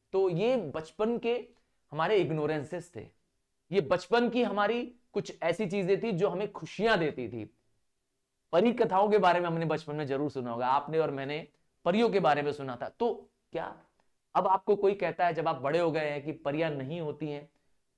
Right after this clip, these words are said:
अब आपको पता भी है कि परी नाम की कोई चीज नहीं होती है। कहने के लिए पहले था कि स्वर्ग होता है, परियां होती हैं, है ना? अब आपको मालूम है ये सब बकवास बात है। तो ये इग्नोरेंस बचपन का एक तरह की खुशी देता था,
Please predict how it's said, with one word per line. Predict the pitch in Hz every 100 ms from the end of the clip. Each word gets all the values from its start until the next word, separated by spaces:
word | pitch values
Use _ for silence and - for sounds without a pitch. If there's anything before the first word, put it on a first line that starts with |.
| _
अब | 151 190
आपको | 202 233
पता | 233 180 226
भी | 233 214
है |
कि | 190 220
परी | - 190
नाम | 220 214
की | 202
कोई | 214 214
चीज | 202 185
नहीं | 170 160
होती | 131 123
है। | 110 107 _ _ _ -
कहने | 160 180
के | 196 180
लिए | 180
पहले | 175 151 151
था | 151 151 - - _ -
कि | 160 156 160
स्वर्ग | - 170 180
होता | 156 151 151 147
है, | 139 139 131 - _ -
परियां | 185 214 196
होती | 156 156 156
हैं, | 147 135 127 123 _ _ _ _ _ -
है |
ना? | 214 - _ _ -
अब | 226
आपको | 214 214
मालूम | 185 165 180
है | 185
ये | 175
सब | 156 151
बकवास | 123 - 120 117 -
बात | 92 -
है। | - _ _ _ _ _
तो | 220
ये | 214 247 285
इग्नोरेंस | 220 208 214 254 302 - - - _ _ -
बचपन | 175 - 262 262
का | 202 143 - _ -
एक | 185 -
तरह | 185
की | 170
खुशी | 233 - 156 226
देता | 180 139 127
था, | - 120